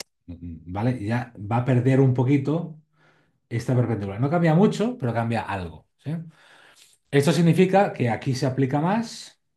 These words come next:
y aquí se aplica menos, ¿vale? Más, menos. Aquí, ojo, porque está en, va, aquí hay una trampa, ¿eh? Esto, si te fijas, no está en la resistencia. Eso está en tu mano, ¿sí?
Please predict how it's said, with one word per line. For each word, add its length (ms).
y 120
aquí 160
se 100
aplica 500
menos, 640
¿vale? 240
Más, 340
menos. 400
Aquí, 540
ojo, 420
porque 200
está 180
en, 280
va, 260
aquí 140
hay 60
una 120
trampa, 360
¿eh? 120
Esto, 300
si 100
te 120
fijas, 340
no 120
está 240
en 120
la 120
resistencia. 800
Eso 240
está 440
en 200
tu 100
mano, 420
¿sí? 300